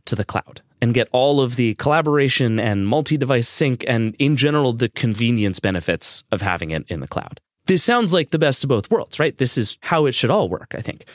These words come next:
So I called up Peter to ask him how it works, why he's such a big believer in the idea, and why software didn't turn out that way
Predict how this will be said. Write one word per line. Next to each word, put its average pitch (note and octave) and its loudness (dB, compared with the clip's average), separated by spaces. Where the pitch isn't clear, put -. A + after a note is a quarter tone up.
So - 2
I E3 2
called A#3+ 2
up - -2
Peter A2 0
to G#2 0
ask A2+ -2
him G2+ 0
how F3+ 2
it - -6
works, A#2+ -2
why C3 2
he's D#3+ 2
such - 0
a A#2+ 0
big A2 0
believer G#2 2
in G2+ 0
the G2 2
idea, F2+ 0
and G2+ 0
why G#2+ 2
software G2+ 0
didn't F2 -4
turn - -4
out E2 -2
that E2+ -2
way D2+ -6